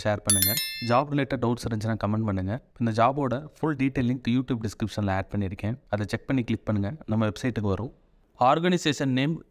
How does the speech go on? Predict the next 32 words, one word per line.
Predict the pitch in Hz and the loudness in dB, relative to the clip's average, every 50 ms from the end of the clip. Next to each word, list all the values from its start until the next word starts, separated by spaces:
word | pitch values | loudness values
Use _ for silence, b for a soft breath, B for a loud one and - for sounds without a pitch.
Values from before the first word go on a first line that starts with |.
| 98 107 117 123 | -2 0 2 2
ஏர்டெல். | 139 - - 123 120 151 185 - _ _ _ _ - _ _ _ _ _ - | 2 0 0 -2 -2 -2 -4 -12 _ _ _ _ -20 _ _ _ _ _ -6
இது | - 120 120 | -2 -2 0
ஒரு | 113 117 131 170 208 - _ _ _ _ _ _ _ - 98 - | 0 0 -2 -4 -6 -10 _ _ _ _ _ _ _ -20 -10 -2
பிரைவேட் | - 127 135 139 151 - - 127 | 0 0 2 2 0 0 0 0
டெலிகாம் | 123 131 - 147 139 127 113 - | 0 0 2 2 0 0 -2 -4
கம்பெனி. | 101 - 101 98 110 147 190 - _ _ _ _ _ - - | -6 -6 -6 -6 -6 -6 -8 -10 _ _ _ _ _ -6 -4
இதுல | 127 131 139 135 | -2 0 0 2
ரிலீஸ் | 139 151 151 - 127 | 0 0 0 0 0
ஆயிருக்க | 110 104 - 156 - - | 0 0 -2 -4 -4 -4
ஃபியூ | - 135 123 113 | -4 -2 2 4
ஜாப்ஸை | 127 131 135 - 160 135 | 4 2 2 2 -2 -4
பத்தின | 123 - 117 113 107 117 | -2 -2 -2 -2 0 0
டீடெயில்ஸை | 117 - 123 110 101 - - 123 151 156 - 113 | 0 0 0 -2 -2 -2 -4 -4 -4 -4 -2 0
இந்த | 110 110 113 107 110 | 2 2 2 4 4
வீடியோல | 110 110 104 101 - 95 | 2 2 2 0 0 -2
பார்க்கலாம். | 90 - 95 104 147 180 - - - - _ _ _ - - 123 123 | 0 0 0 0 0 0 -6 -14 -20 -20 _ _ _ -12 -6 0 4
ஜாப் | 131 139 170 180 170 147 | 6 6 6 6 4 2
லொகேஷன் | 131 - 160 156 - 156 131 117 | 2 2 0 0 0 0 0 0
பாத்தீங்கன்னா | 113 110 110 107 117 143 175 165 - - | 0 2 2 0 0 0 -2 -4 -4 -2
சென்னை | 127 123 135 147 147 135 | 0 0 2 2 2 2
and | 113 107 104 - 107 | 0 0 -2 0 -2
கேரளா. | 98 95 95 95 95 113 175 - _ _ _ _ _ - - | -2 -2 -2 -2 -4 -4 -6 -8 _ _ _ _ _ -4 -2
அப்ளை | - - 190 185 190 | 0 2 0 2 2
பண்றதுக்கு | - 135 139 135 - - 117 113 | 0 0 -2 -2 -2 -2 0 2
லாஸ்ட் | 110 123 139 - - 127 | 2 2 2 0 -4 -4
டேட் | 127 147 151 - - _ _ _ _ - | -4 -4 -4 -6 -14 _ _ _ _ -6
February | 135 135 147 170 170 156 131 - | -4 0 2 2 2 2 2 -2
sixteen, | 131 110 - - 139 127 - | -4 -6 -2 0 -2 0 0
two | 131 127 - | -2 -2 -2
thousand | 131 120 - 120 107 - | -2 -2 -2 -4 -6 -4
twenty-four. | - 101 101 - 113 - - 113 156 - - _ _ _ - | -4 -4 -2 -2 -4 -4 -2 -4 -4 -4 -8 _ _ _ -4
But | 120 117 - - | -4 -4 0 2